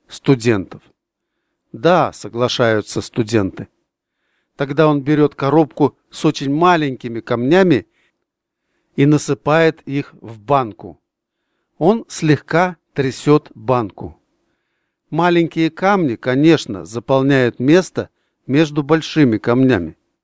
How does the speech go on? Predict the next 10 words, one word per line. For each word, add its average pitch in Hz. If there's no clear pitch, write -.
"Что -
вы 185
думаете 170
теперь? -
Банка 165
уже 131
полная, 151
не 101
так 185
ли?" 87